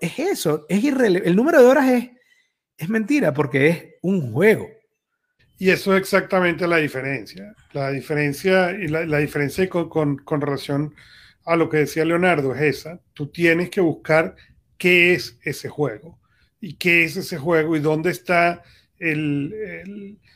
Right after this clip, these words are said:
Speaker 2: los japoneses lo llaman
Speaker 1: Ikigai.
Speaker 2: Ikigai, ¿ok? ¿Y dónde está exactamente esa interacción, no? Y, y hay muchas maneras de llegar ahí, pero ¿dónde está esa interacción en la cual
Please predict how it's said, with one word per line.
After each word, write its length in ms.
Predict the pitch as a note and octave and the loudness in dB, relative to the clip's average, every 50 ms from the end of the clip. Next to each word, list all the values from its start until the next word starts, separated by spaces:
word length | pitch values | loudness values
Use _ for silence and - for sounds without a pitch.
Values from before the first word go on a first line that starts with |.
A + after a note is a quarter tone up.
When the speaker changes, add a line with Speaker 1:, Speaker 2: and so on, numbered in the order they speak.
| _ _ _ _ | _ _ _ _
Speaker 2:
los 100 | - D3 C3 | -8 -4 -2
japoneses 520 | D3+ D#3 - D#3 C#3+ D3 C#3+ C3+ - F#3+ | -2 -2 -2 0 0 0 0 -2 -2 0
lo 80 | F3 E3 | 0 2
llaman 920 | D3+ D3+ D3 D3 D3 D#3+ E3 E3 E3+ E3 E3 D#3 D3+ C#3+ C#3 C#3 E3+ G#3+ - _ _ _ _ - | 2 2 2 4 4 4 2 2 2 0 -2 0 0 0 -2 -4 -6 -10 -14 _ _ _ _ -10
Speaker 1:
Ikigai. 500 | D#3+ C3+ D3 C3+ D3 E3 D#3 C3 B2 B2+ - - - - - | -6 -4 0 2 4 6 6 4 4 0 -6 -16 -20 -12 -10
Speaker 2:
Ikigai, 680 | G#3+ E3 - E3 D3+ D3 D#3+ D3 C3 A#2 A#2+ D#3 G#3+ - _ _ | -10 -6 -4 -2 0 2 2 2 2 0 -2 -6 -10 -16 _ _
¿ok? 180 | - C#3+ A#2+ - | -10 -6 -2 0
¿Y 220 | D3+ E3 G3 G3 | 0 0 0 0
dónde 400 | D3+ C3 D#3+ E3 E3 D#3+ E3 E3+ | 0 4 4 4 4 4 2 -2
está 440 | D#3+ - - - E3+ D#3+ D#3+ F3+ - | -2 -4 -2 0 2 4 4 2 0
exactamente 840 | - C#3+ - - E3+ D3+ - - D#3+ D#3+ D#3 D3+ D3 C#3 D#3 D3+ C#3+ | -2 -8 -8 -6 -8 -8 -6 -6 -6 -4 -4 -4 -4 -2 -2 -2 -2
esa 200 | C3 - - D#3 | -2 -4 -8 -8
interacción, 640 | D3 D3+ D3 B2+ A#2+ - - - E3 D3 B2+ G2+ G#2 | -8 -6 -6 -6 -6 -8 -8 -6 -6 -6 -6 -6 -10
no? 200 | A2 B2 C#3+ D#3+ | -16 -16 -14 -12
Y, 300 | D#3 C3+ C3 B2+ B2 A#2+ _ _ _ _ _ _ _ | -10 -10 -10 -12 -14 -18 _ _ _ _ _ _ _
y 60 | - C3 | -8 -6
hay 60 | B2 | -2
muchas 300 | C#3 D3 C#3+ - F3+ E3 | 0 0 0 0 0 0
maneras 360 | D#3+ D3 C#3+ C#3 C#3+ D#3 D3 | 0 0 0 2 2 0 0
de 60 | E3 | 0
llegar 240 | E3 D#3 D3 D3+ D3 | 0 0 0 0 2
ahí, 260 | D3+ F3 G3 G3+ E3+ | 2 2 0 0 -2
pero 400 | - - D#3+ D#3+ D#3 D#3 D3 D3 - _ _ _ _ _ _ _ _ | -2 0 2 2 4 2 0 -2 -6 _ _ _ _ _ _ _ _
¿dónde 340 | D3+ D3 F3+ F3+ F3+ F#3+ G3+ | 2 4 6 6 6 6 4
está 180 | G3+ - - | 4 2 2
esa 140 | G#3 G3 - | 0 0 0
interacción 580 | A3+ G3 - G#3+ F#3+ E3 - - - E3+ E3+ F3+ | 0 0 2 2 2 2 0 -2 -4 -4 -2 -2
en 120 | G3+ G#3 | -2 -2
la 140 | G3 D#3+ D3 | -2 -4 -4
cual 540 | - D#3+ D#3 D3+ D#3 E3 F#3 A3 A#3 A#3 | -2 -2 0 2 2 2 0 0 -2 -4